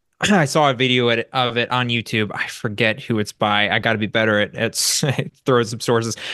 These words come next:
But the, the original study, uh, it, it was done by, uh, scientists at Harvard. Um, and it's a study that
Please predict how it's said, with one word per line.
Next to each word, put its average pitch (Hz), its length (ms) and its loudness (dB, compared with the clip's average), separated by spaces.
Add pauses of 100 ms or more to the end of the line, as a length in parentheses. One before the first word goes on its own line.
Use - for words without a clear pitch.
(120)
But 170 180 2
the, 165 220 2
the 170 160 4
original 185 760 2
study, 120 560 0 (640)
uh, 123 340 2
it, 127 280 0
it 139 60 -6
was 120 400 0
done 131 220 -2
by, 117 340 0 (380)
uh, 87 100 -12 (540)
scientists 156 480 2
at 120 80 0
Harvard. 113 380 -2 (280)
Um, 127 500 2
and 143 160 2
it's 143 120 -2
a 139 60 -2
study 202 480 0
that 135 380 0